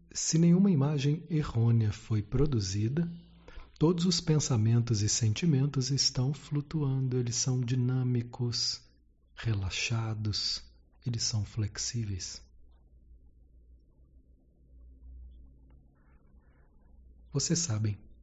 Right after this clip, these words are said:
que todo o universo é impregnado por forças, correntes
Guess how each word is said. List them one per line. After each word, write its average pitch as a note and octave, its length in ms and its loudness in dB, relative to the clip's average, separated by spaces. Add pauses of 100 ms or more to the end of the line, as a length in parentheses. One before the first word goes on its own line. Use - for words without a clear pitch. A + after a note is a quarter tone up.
(880)
que - 100 -4
todo E3 560 2
o D#3 80 4
universo C#3+ 720 2
é B2 60 2
impregnado A#2 880 0
por - 260 -6
forças, - 1040 -2 (220)
correntes A2+ 1040 0